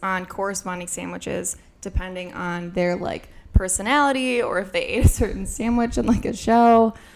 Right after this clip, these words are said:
Um, I own a print of Drew Barrymore on a grilled cheese mac and cheese sandwich from my good friend Stephanie Tkachuk. Shout out. Um, and I absolutely love it. It's hanging in my kitchen,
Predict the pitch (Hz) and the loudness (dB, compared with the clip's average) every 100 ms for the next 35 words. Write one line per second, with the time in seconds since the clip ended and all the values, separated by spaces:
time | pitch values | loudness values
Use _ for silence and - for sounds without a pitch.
0 | - - - 196 185 180 180 - - 190 | -20 -20 -4 0 0 0 -2 -6 0 2
1 | 190 - 185 185 180 180 - 185 180 185 | 4 2 2 2 2 2 2 4 0 -2
2 | 196 - - 185 175 175 180 - - 196 | -6 -8 -4 0 0 0 -6 -10 -4 0
3 | 185 180 185 180 180 180 - 185 180 180 | 0 0 -2 -4 -4 -6 -4 -4 -4 -4
4 | 180 175 - 190 185 190 - 185 208 208 | -4 -4 -6 -8 -8 -4 -6 -6 -8 -4
5 | 233 226 240 240 254 262 - - - - | -2 -2 -2 -2 -2 -2 -6 -14 -18 -20
6 | _ _ 202 190 185 180 180 185 185 196 | _ _ -2 0 0 -2 -2 -4 -4 -6
7 | 202 190 - 190 - 190 180 - 208 - | -6 -8 -8 -10 -8 -8 -6 -4 -6 -8
8 | - - 185 185 202 - _ - 196 190 | -16 -8 -2 0 -2 -6 _ -4 0 0
9 | 180 196 - 190 180 180 - 185 175 165 | -2 -4 -2 -2 0 -4 -2 0 2 2
10 | 165 175 190 185 180 190 185 180 185 185 | 0 0 -2 -4 -4 -6 -6 -6 -6 -6